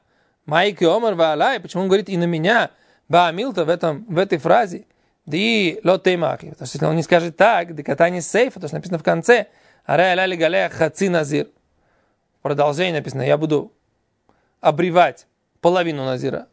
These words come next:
Вешома хавейру, услышал его друг, ваамар, ваане, аля лигалея хаци назир. И я, и на мне тоже нужно побрить половину назира. А там ми ика тартин мили, там разве есть две вещи? Там это однозначная фраза.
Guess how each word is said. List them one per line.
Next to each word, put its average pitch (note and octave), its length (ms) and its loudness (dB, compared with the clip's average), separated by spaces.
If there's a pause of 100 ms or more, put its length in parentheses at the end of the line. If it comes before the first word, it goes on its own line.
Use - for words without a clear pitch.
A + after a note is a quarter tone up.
(120)
Вешома F#3 480 2
хавейру, E3+ 420 0
услышал E3 280 -4
его D#3+ 80 2
друг, D#3+ 300 0
ваамар, D3+ 420 2
ваане, D3 560 -2 (640)
аля D3+ 260 2
лигалея D#3 520 -2 (120)
хаци D3+ 320 0
назир. C3+ 360 -2
И B3+ 180 -6
я, D#3 440 2
и C3+ 140 -10 (160)
на D3 180 -4
мне E3 200 -2
тоже D#3+ 240 0
нужно C3+ 320 -4 (320)
побрить E3+ 440 2
половину D#3 340 -2
назира. B2+ 320 -8 (340)
А C#3 120 0
там G3 360 4
ми F3+ 100 -4
ика F3 360 0
тартин E3 460 2
мили, D#3 400 -2
там D3+ 180 0
разве D3+ 300 0
есть C#3 120 -4
две D3+ 160 0
вещи? F3+ 300 -4
Там F3+ 200 -2
это F3 160 -2
однозначная G3+ 580 -4
фраза. F3 380 2